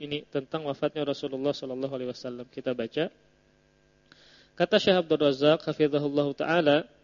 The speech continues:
"Lamma anha al-musannifu rahimahullahu ma arada dzikrah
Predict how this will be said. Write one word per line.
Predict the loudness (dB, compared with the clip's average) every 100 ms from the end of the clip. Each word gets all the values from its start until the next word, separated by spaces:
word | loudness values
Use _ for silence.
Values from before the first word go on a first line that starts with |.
| _ _ _ 2
"Lamma | 6 6 6 2 2
anha | -2 2 4 4 2 0
al-musannifu | 0 0 -2 -2 -2 -2 -2 2 2 2
rahimahullahu | 0 0 -4 -2 -2 2 4 4 4 0 -2
ma | -6 -4
arada | 0 0 2 0
dzikrah | 0 -2 -2